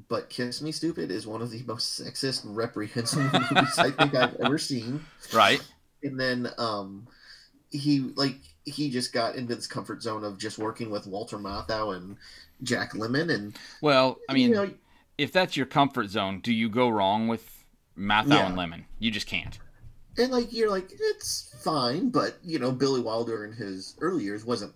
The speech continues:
Speaker 1: fine. It was damn another good movie. So
Speaker 2: Yeah, I'm not gonna say that's wrong. So, all right. So who's your last one? Who's your number four?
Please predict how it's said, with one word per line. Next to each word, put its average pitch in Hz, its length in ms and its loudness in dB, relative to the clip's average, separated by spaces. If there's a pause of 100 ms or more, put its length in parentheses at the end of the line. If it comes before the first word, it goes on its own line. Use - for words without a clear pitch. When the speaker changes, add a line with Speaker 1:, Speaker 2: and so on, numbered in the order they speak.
(140)
Speaker 1:
fine. - 480 -4
It 110 60 -8
was 98 240 -8 (380)
damn 180 260 -4
another 107 220 -10
good 98 180 -10
movie. 135 380 -6
So - 340 -8 (340)
Speaker 2:
Yeah, 240 220 2 (160)
I'm 131 80 0
not 143 100 6
gonna 139 140 2
say 131 140 2
that's 120 180 2
wrong. 87 200 -4 (800)
So, 113 140 2
all 92 140 0 (320)
right. 135 180 8
So 139 100 2
who's 185 200 6
your 190 120 4
last 135 460 6
one? 104 100 -2
Who's 147 120 2
your 160 100 -2
number 135 160 2
four? 85 360 -6